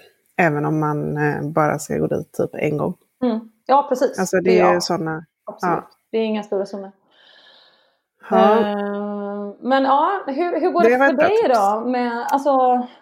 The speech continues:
Speaker 2: är allting ombokat eller liksom hur, hur
Speaker 1: Eh,
Speaker 2: funkar ditt
Speaker 1: det
Speaker 2: liv?
Speaker 1: går, det går inte så bra,
Speaker 2: Nej.
Speaker 1: helt ärligt. Eh, och så,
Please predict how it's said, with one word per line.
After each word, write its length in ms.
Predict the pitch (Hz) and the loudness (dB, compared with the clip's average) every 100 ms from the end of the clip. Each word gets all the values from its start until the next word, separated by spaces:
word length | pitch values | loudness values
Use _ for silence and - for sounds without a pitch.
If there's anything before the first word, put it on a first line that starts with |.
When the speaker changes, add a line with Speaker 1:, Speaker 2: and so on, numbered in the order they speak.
| 262 | -6
Speaker 2:
är 140 | 254 262 | 0 2
allting 400 | 247 254 269 254 | 2 0 -4 -2
ombokat 920 | 269 269 247 269 285 - 277 269 - | 0 0 0 -2 -4 -2 -2 -2 -4
eller 180 | 240 240 | -2 -2
liksom 400 | 247 247 240 233 | -2 -4 -6 -4
hur, 320 | 254 240 240 | -2 -2 0
hur 520 | 226 220 214 208 208 | 2 2 2 2 0
Speaker 1:
Eh, 60 | 208 | -2
Speaker 2:
funkar 260 | 247 254 | -2 -2
ditt 200 | 262 294 - | -2 -6 0
Speaker 1:
det 120 | 233 | 2
Speaker 2:
liv? 120 | 247 | 2
Speaker 1:
går, 340 | 262 254 240 208 - _ _ - | 2 0 0 -4 -12 _ _ -6
det 200 | 214 226 | -2 0
går 360 | 247 240 226 - _ _ _ - | 2 2 0 -4 _ _ _ -10
inte 480 | 233 202 - - 175 | -6 -6 -8 -6 -4
så 180 | - 165 | -2 -4
bra, 560 | 165 160 185 208 151 - - | -2 0 2 2 0 -6 -8
Speaker 2:
Nej. 160 | 240 | -4
Speaker 1:
helt 160 | 254 269 | -2 0
ärligt. 260 | 135 - - - _ - - - - - - | -2 -2 -12 -20 _ -20 -20 -18 -20 -20 -6
Eh, 340 | 180 175 170 170 | 0 2 4 4
och 120 | 208 | 2
så, 200 | 196 196 | 0 0